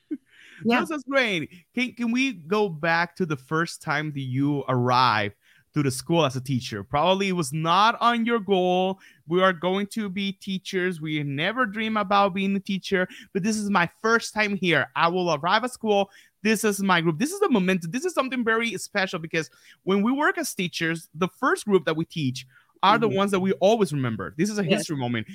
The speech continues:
Speaker 1: You, I, I, I bet that you always remember those kids from the first time that you
Speaker 2: Yeah.
Speaker 1: teach. They are all professionals right now. Um,
Speaker 2: Yeah.
Speaker 1: probably they are <laughs> even grandparents,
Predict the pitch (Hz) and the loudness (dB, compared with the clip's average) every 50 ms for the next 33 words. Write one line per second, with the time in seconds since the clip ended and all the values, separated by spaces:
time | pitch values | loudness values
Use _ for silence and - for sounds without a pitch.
0 | - _ - 190 - 170 180 - - 196 190 - - 170 170 170 165 214 233 269 | -10 _ 2 4 6 6 6 6 4 2 2 2 0 0 2 2 2 2 2 2
1 | 254 240 196 175 196 208 208 269 - 175 202 233 247 320 311 294 269 247 240 240 | 2 0 0 2 2 2 2 2 2 2 2 4 4 2 0 -2 -2 -2 2 4
2 | 247 247 240 247 - _ _ _ - 143 139 190 202 233 - - - - 226 214 | 4 4 4 2 -2 _ _ _ -6 2 4 6 6 6 4 0 -2 -2 -2 -2
3 | 208 - 214 180 165 160 156 - - - 214 226 269 262 - - - 233 214 214 | -2 -2 -2 -2 -2 -2 -4 -6 -4 0 2 2 2 2 0 -4 -2 0 0 0
4 | 196 185 180 185 196 165 165 196 180 185 - - - 156 147 143 147 - 156 180 | 0 -2 -2 -2 -2 -2 0 0 0 -2 -2 -4 0 2 2 2 2 2 2 2
5 | 208 226 - 294 254 254 214 220 - 226 220 226 220 208 208 196 190 190 208 240 | 2 0 -2 -6 -4 -2 -2 -2 -2 -2 -2 0 0 0 2 4 4 4 4 2
6 | - - - - - - - 151 160 165 165 147 180 180 190 208 202 208 202 196 | 0 -6 -20 -20 -12 -4 0 4 4 4 6 4 4 4 4 2 2 2 2 2
7 | 202 196 185 160 165 156 160 160 175 220 226 - - _ - 190 170 170 135 135 | 2 0 0 -2 -2 0 0 2 2 2 0 -2 -4 _ -10 -8 -6 -6 -6 -6
8 | 151 175 240 214 139 123 135 156 - | -6 -4 -4 -4 -4 -4 -4 -8 -8